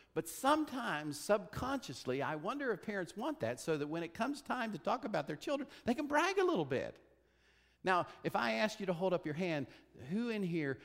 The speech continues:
has never bragged about your children? <laughs> Everybody wants to brag about your children, but be careful. The minute you brag about your children, they're gonna disappoint you.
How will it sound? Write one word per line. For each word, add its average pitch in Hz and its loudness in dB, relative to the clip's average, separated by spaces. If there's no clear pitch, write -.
has 123 -2
never 160 0
bragged 127 0
about 110 -4
your 107 -8
children? 85 -10
<laughs> - -6
Everybody 330 6
wants 170 0
to 143 -4
brag 139 2
about 117 2
your 120 -6
children, 339 0
but 208 -4
be 349 6
careful. 381 -2
The 226 2
minute 349 4
you 339 8
brag 302 2
about 214 2
your 202 -2
children, 302 0
they're 403 6
gonna 381 4
disappoint 403 4
you. 392 8